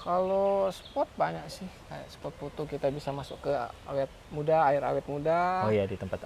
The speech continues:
Speaker 2: amat.
Speaker 1: Di depan kita bisa ada Balai Loji, Balai Terang. Di sini juga kita ada Telaga Besar gitu kan. Tempat, eh, apa namanya, miniatur dari Segara Anaknya.
Speaker 2: Ya, yang dibilang
Speaker 1: Ah.
Speaker 2: miniatur dari, eh, Gunung Rinjani, Segara
Speaker 1: Nggih.
Speaker 2: Anaknya.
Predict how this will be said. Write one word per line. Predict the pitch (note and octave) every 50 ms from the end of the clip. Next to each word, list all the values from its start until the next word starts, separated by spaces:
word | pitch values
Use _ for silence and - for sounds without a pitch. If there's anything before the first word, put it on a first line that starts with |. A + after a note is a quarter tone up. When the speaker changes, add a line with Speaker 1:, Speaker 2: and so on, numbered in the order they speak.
| G2+
Speaker 2:
amat. | G2 F#2+ F#2+ D3+
Speaker 1:
Di | D3+ C#3+ C#3
depan | C#3+ C#3 - - D3 D3 D3+ D3
kita | D3+ C#3+ - D3 C#3+
bisa | C#3+ C#3 - - C#3+ C#3+ C#3 C#3 C#3
ada | C#3+ C#3+ C#3+ C#3 C#3
Balai | C#3 C#3 C#3+ C#3 C#3+ C#3+
Loji, | C#3+ D3 D#3 D#3 E3 F3+ F3+ F3
Balai | D#3 D3+ D#3 D#3
Terang. | D#3 D#3+ E3+ F3+ F#3 F#3+ F#3+ G3 G3 G3 G3 F#3+ - -
Di | E3+ C#3+ C#3
sini | - D#3 D3 D3 D3
juga | C#3+ C#3 D#3 D3 -
kita | - C#3 - C#3 C3+
ada | C#3
Telaga | C3+ - D#3+ C#3 C#3+ C3+
Besar | D3 D#3 - G3+ G3+ G#3 G#3 G3+ G#3 G#3 G#3 G3+ F#3
gitu | D3+ C3 B2 C3+ C3+
kan. | C#3 D#3 F#3+ - - - - - - - - - - - - - - -
Tempat, | - - C3 - - C3+ - - - C#3+
eh, | C#3+ C#3+ C#3
apa | C#3+ - F3 F3
namanya, | F3+ F3+ F#3 F#3 F#3 G3 G3+
miniatur | F#3 D#3 D#3+ D#3+ D#3 D#3 D3+ D3 D3 - - E3+
dari | D#3 D3 D3 D3 D3 D3+ D3+ D3 D3 D3+
Segara | - - D3 D#3 D3+ D3+ D3 D3
Anaknya. | D3 D3+ D3 D3 D3+ C#3 A#2+ - -
Speaker 2:
Ya, | C#3 C3 B2+ B2+ A2+ G2+ F#2+ A2
yang | G#2+ G#2+ A2 A2
dibilang | G#2+ G2+ G2+ G#2+ A#2+ A#2+
Speaker 1:
Ah. | A#2+
Speaker 2:
miniatur | A#2 A2+ A2+ G#2+ G2+ G2 - A#2+ A#2+
dari, | A2+ G#2+ G#2+ G#2+ A#2+ A#2+ A#2+ A#2+ A#2+ A#2 A2+ A2+
eh, | A2+ - - - C3+ A2+ A2
Gunung | A2+ B2 A#2+ B2 B2
Rinjani, | A#2+ A#2+ A#2 A2+ A#2 B2 A2 G#2
Segara | A#2 A2 D#3+ E3
Speaker 1:
Nggih. | F3+ F#3
Speaker 2:
Anaknya. | F#3+ F#3 F#3 F3+ F3+ F3 E3+ D#3+ D3+ C#3+